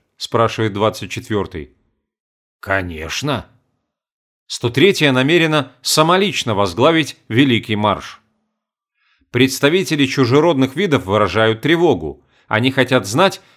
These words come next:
а кто все это время будет оставаться в Новом Бел-Окане – заботиться о его безопасности и заниматься полезным трудом. «Четверть населения», предлагает сто третья.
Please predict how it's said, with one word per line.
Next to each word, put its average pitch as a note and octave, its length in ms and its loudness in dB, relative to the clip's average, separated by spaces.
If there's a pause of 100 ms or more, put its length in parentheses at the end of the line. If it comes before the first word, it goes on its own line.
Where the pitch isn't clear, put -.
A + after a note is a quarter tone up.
а A2+ 120 0
кто G3+ 200 2
все D3 260 2
это B2 180 2
время D3 280 2
будет C3+ 300 0
оставаться C3+ 540 0
в G#2+ 80 -4
Новом C3+ 360 0
Бел-Окане – C#3+ 920 0 (280)
заботиться C3 640 2
о B2+ 40 4
его B2+ 220 4
безопасности G#2+ 920 -2 (160)
и F#3 100 2
заниматься D3+ 560 0
полезным A2+ 540 0
трудом. A#2+ 520 -2 (1300)
«Четверть A2 580 -4
населения», F2 920 -2 (440)
предлагает A2 600 2
сто - 200 -2
третья. G#2 560 -4